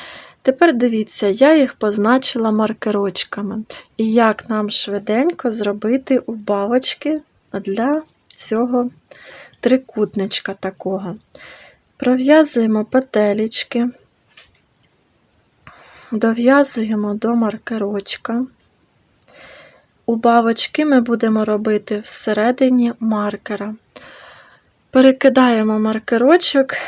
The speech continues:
і, е, з правої сторони,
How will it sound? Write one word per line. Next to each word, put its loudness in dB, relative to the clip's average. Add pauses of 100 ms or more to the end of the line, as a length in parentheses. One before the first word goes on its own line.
(120)
і, 2 (500)
е, -2
з -8 (1700)
правої 4
сторони, 0